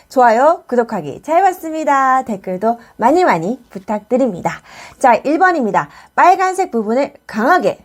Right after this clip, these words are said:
빨갛게 표시 안 돼 있으면 약하게, 그 다음에 끊어놓은 표시까지 한 호흡에,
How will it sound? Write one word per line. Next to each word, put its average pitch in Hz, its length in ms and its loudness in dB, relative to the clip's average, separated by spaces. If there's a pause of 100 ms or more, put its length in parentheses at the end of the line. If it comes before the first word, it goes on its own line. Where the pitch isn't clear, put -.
(120)
빨갛게 220 400 -2
표시 233 280 -4
안 180 140 -2
돼 208 80 2
있으면 220 460 0 (300)
약하게, 190 880 -6 (240)
그 233 100 -2
다음에 240 240 4
끊어놓은 370 400 0
표시까지 294 720 -2 (200)
한 339 360 -4
호흡에, 240 640 0